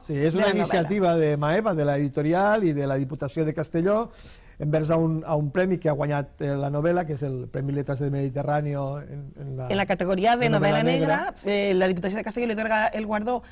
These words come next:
Speaker 2: en Letras del Mediterráneo a esta aventura
Speaker 1: Molt
Speaker 2: de
Speaker 1: bé.
Speaker 2: l'inspector
Speaker 1: I,
Speaker 2: Monfort.
Speaker 1: i se recolza tota esta campanya i este, i este guardó en esta, en estes, estos díptics, estes guies, per a que els visitants que vinguen de fora puguen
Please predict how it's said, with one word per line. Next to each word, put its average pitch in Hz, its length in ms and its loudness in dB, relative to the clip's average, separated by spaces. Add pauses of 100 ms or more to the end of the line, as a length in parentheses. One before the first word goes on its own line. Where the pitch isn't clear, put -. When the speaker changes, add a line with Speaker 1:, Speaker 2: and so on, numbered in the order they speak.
(180)
Speaker 2:
en 175 140 0
Letras 196 220 -2
del 226 100 -2
Mediterráneo 247 840 -2 (160)
a - 140 -2
esta 180 180 -6 (220)
aventura 160 420 0
Speaker 1:
Molt 143 60 0
Speaker 2:
de 135 80 0
Speaker 1:
bé. 135 80 0
Speaker 2:
l'inspector 131 360 -4
Speaker 1:
I, - 40 0
Speaker 2:
Monfort. 190 260 0
Speaker 1:
i 165 540 0
se 170 160 -2
recolza 180 600 0
tota 175 220 -2
esta 170 480 2
campanya 185 400 0
i 180 60 4
este, 165 500 2
i 175 80 2
este 165 200 0
guardó 180 580 4
en 160 180 -2
esta, 156 540 0
en 156 100 -4
estes, 151 880 -2
estos 151 360 -4
díptics, 165 440 -2
estes 160 320 0
guies, 190 440 0 (300)
per 156 140 2
a 147 100 2
que 131 80 -4
els 143 140 2
visitants 147 520 0
que 165 120 0
vinguen 156 320 2
de 156 80 2
fora 170 360 0 (300)
puguen 151 640 0